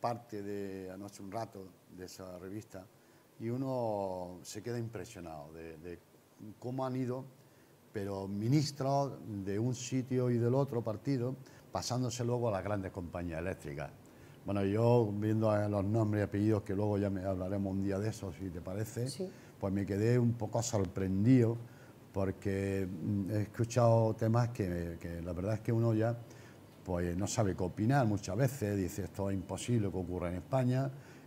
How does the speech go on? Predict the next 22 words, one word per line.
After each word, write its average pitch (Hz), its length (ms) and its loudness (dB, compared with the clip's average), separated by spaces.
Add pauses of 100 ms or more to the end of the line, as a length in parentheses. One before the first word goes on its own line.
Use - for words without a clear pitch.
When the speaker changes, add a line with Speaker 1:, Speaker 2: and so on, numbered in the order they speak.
Speaker 1:
y 98 460 2
hay 110 260 6
una 110 280 2
presión 110 440 2
luego, 131 340 8 (320)
pero 90 220 -2
claro, 117 220 4
como 98 200 2
luego 110 340 6
es, 104 160 0 (140)
los 101 220 2
dueños 107 400 6
de 104 80 2
esas 101 200 -4
compañías 107 560 4 (300)
han 107 200 2
metido 104 300 2
unos 107 160 2
ministros 113 460 2
que 95 60 -4
han 101 80 0
estado 104 440 0